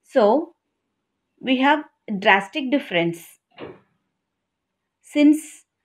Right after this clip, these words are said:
A power four is in the denominator, it will be very, very, very small, and so A power four could be neglected. And so we have the denominator R power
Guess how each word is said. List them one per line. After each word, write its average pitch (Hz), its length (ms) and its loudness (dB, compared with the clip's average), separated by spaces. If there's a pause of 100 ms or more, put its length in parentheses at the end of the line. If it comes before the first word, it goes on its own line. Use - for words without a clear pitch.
(1000)
A 269 280 2
power 262 260 4
four 233 420 2
is 247 140 -2
in 233 100 -2
the 190 140 4
denominator, 180 680 -2
it 202 280 -6
will 202 120 -8
be 233 120 -2
very, 196 360 2
very, 226 360 -4
very 214 240 -6
small, 180 580 -4 (100)
and 180 200 -2
so 190 380 -4 (340)
A 202 240 0
power 202 240 -4
four 202 640 0 (400)
could 196 200 -6
be 320 280 -4
neglected. 160 680 -4 (840)
And 240 120 -8
so 269 180 2
we 233 160 0
have 240 300 -2 (880)
the 220 180 2
denominator 220 840 0 (880)
R 254 340 0
power 214 240 -4